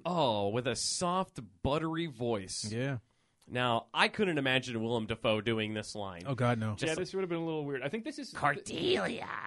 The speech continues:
Speaker 3: I think it's scenes like this where, which is why they ultimately chose Billy Zane over a man like, uh, Willem Dafoe.
Speaker 1: Yeah.
Speaker 2: Mm-hmm.
Speaker 3: Because of his softer side.
Speaker 1: Mm.
Speaker 3: And those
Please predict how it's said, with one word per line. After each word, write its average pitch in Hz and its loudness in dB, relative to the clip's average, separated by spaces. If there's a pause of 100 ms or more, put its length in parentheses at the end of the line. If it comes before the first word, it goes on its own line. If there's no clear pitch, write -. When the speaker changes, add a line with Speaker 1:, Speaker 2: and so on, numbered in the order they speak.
(180)
Speaker 3:
I 156 2
think 170 -2
it's 233 -6
scenes 220 -6
like 170 -4
this 151 -4
where, 139 -4
which 131 -10
is 113 -10
why 123 -2
they 120 -6
ultimately 120 -8
chose 117 -10 (120)
Billy 120 -12
Zane 117 -18
over 117 -10
a - -10
man 113 -12
like, 117 -16 (100)
uh, 120 -14 (140)
Willem 95 -14
Dafoe. - -20 (320)
Speaker 1:
Yeah. 139 6
Speaker 2:
Mm-hmm. 104 2 (220)
Speaker 3:
Because 214 -8
of 208 -10
his 208 -6
softer - -14
side. - -20 (140)
Speaker 1:
Mm. 98 -4 (440)
Speaker 3:
And 120 -10
those 175 -2